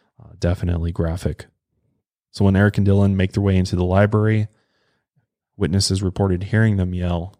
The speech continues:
"Get up." Eric and Dylan also demanded that jocks and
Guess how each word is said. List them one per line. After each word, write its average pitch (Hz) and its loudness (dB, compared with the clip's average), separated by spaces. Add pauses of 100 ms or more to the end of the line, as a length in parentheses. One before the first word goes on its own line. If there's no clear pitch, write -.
(140)
"Get 95 2
up." 90 -2 (800)
Eric 117 4
and 107 4
Dylan 110 4
also 117 2
demanded 104 2
that 90 0
jocks 117 0
and 98 0